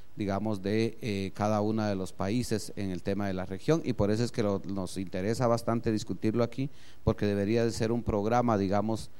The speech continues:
que el Congreso Mundial, el Congreso Mesoamericano de Áreas Protegidas tenga, que es el diálogo, digamos, entre la institucionalidad indígena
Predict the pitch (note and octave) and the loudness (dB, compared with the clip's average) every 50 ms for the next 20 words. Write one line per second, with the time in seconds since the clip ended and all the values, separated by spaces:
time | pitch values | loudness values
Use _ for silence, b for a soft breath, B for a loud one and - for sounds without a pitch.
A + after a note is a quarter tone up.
0 | B B B B B B B B B - - B2 C3+ C3+ A#2 A2+ A#2 G#2+ - G#2 | B B B B B B B B B -2 0 2 2 2 2 0 -2 -2 -2 -2
1 | G2+ G2+ G2+ A2 A2+ A2 - A#2 A2 A2+ G#2+ G#2+ G#2+ G#2 G#2 G#2+ G2 C#2+ G#2 G2+ | -2 -2 0 0 0 0 0 -2 -2 0 0 -2 -2 0 0 0 0 0 -2 -2
2 | - G2+ G2 G2 G2+ A2+ G#2+ - A2+ A#2 A2 - G#2 F#2 G2+ G2+ F#2+ F2+ - G#2+ | -2 -2 0 0 0 0 0 0 0 -2 -2 -2 -2 -2 -2 -2 -4 -2 -2 0
3 | G#2+ A2+ A2+ G#2 G#2 G#2 G2+ G#2+ G2 - G#2 F2+ F2+ E2 - A2+ A2 G#2+ G#2 - | 0 2 2 0 0 0 0 -2 -2 -4 -6 -6 -6 -6 -2 0 0 0 0 0
4 | - A#2+ B2 B2 C3 C3+ - B B B B B B - G#2 G#2+ G#2+ A2 A#2 A2+ | -2 -2 -2 0 -2 -4 -4 B B B B B B -2 0 2 2 2 2 0
5 | G2+ A2+ A2+ G#2+ F#2+ G2 A2+ B2 B2+ B2 A#2+ A2+ G2+ G2 G2 F#2+ G2 F#2+ G2 G#2 | 0 0 -2 0 0 2 4 6 6 6 6 4 4 2 2 0 0 0 0 0
6 | G#2 G#2 A2+ G#2+ G#2 - - - A#2 A2 G2+ A2+ A2+ G#2+ G2+ G#2 G2 - F#2+ - | 0 0 0 -2 -4 -4 -4 -2 -2 -2 0 0 0 0 0 -2 -2 -4 -6 -6
7 | - F#2+ - - F2+ F#2+ F#2+ F#2 F#2 F#2 F#2+ G#2 A2+ A2+ A2+ A2 A2 B2 B2 - | -6 -6 -4 -4 -2 -2 0 -2 0 0 0 2 2 0 0 -2 -2 -2 -2 -2
8 | C3 B2 B2+ B2 | -2 -2 -2 -4